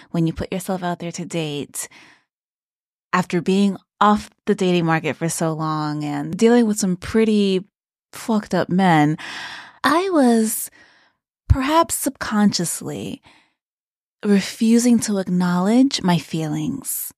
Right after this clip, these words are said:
I was always in my head, and I was very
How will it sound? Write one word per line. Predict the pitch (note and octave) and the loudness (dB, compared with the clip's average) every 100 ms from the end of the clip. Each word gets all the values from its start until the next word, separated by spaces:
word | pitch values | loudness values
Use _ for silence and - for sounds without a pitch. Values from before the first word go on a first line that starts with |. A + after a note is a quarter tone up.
| _ _ - | _ _ -6
I | A3 D#4 | -2 0
was | F#4 - | -2 0
always | G#3+ G#3+ G#3+ G#3 G#3 - | 0 2 4 4 4 2
in | F#3+ | 0
my | F3 E3+ | 0 -2
head, | - E3 D3 - - - _ _ _ - | -2 -4 -4 -8 -14 -20 _ _ _ 2
and | F#3+ F3+ F3 E3+ - _ _ | 4 4 4 -2 -6 _ _
I | - | 0
was | G3 F3+ | 0 0
very | F#3 G#3 A3+ C4 C#4 C#4+ C#4 C#4 C#4 C4+ | -6 -2 0 0 0 -2 -2 -2 -2 -2